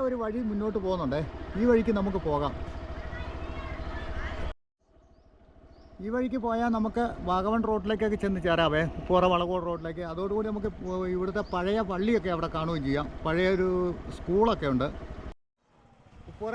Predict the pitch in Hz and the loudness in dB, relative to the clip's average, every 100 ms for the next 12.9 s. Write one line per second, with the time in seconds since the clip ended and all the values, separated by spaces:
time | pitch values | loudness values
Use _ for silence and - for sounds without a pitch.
0 | 247 247 220 214 220 214 208 202 190 208 | -2 -4 -4 -2 0 0 0 0 0 -2
1 | - 185 196 226 233 240 247 226 185 - | 0 0 4 4 6 6 6 6 2 2
2 | 160 139 127 147 - - 190 196 220 185 | 2 4 2 -2 -4 -4 -2 0 0 2
3 | 180 214 202 156 127 143 - - - - | 2 4 2 2 0 -2 -8 -14 -14 -14
4 | - - - - - - - - - - | -12 -12 -12 -14 -14 -14 -14 -14 -12 -8
5 | - 170 170 185 208 208 196 185 170 156 | 0 2 4 6 6 6 6 4 2 0
6 | 151 170 - 170 180 202 196 202 170 185 | 2 0 -2 -2 2 4 2 0 -2 -2
7 | 175 190 180 180 - 165 - 190 185 180 | 2 2 2 0 -2 -2 -2 -4 -2 -2
8 | 175 175 170 160 165 160 143 143 123 135 | -2 -4 -4 -4 -2 -2 0 0 0 -4
9 | - - - - - - - - - - | -12 -20 -20 -20 -20 -20 -20 -20 -20 -20
10 | - - - - 170 175 196 190 202 - | -20 -20 -20 -14 -10 -8 -6 -4 -4 -8
11 | - - - - - - - 185 185 190 | -20 -20 -20 -20 -20 -20 -6 -2 0 -2
12 | 165 160 196 175 151 151 117 110 | -4 0 0 0 0 -2 -2 -6